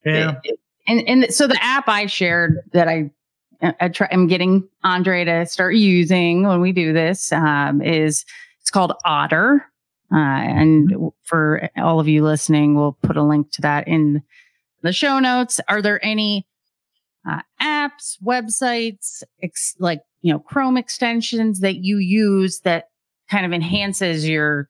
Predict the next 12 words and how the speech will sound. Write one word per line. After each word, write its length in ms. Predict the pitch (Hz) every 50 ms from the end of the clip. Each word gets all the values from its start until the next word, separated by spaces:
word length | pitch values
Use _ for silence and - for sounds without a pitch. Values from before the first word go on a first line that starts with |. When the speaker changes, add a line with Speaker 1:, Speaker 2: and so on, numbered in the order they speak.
| _ -
Speaker 2:
content 560 | 170 156 147 139 139 - 156 143 139 139 - -
or 80 | 151 143
h-, 160 | - 208 185
makes 320 | 214 220 220 220 - 214
it 80 | 202 185
easier 420 | 175 175 151 156 160 156 151 151
for 220 | 143 - - 156 151
you, 600 | 143 143 147 143 135 135 139 135 139 143 143 - _ _
you 100 | - 160
know, 140 | 160 156 156
makes 300 | 156 170 185 - - -
you 320 | 185 175 165 160 160 151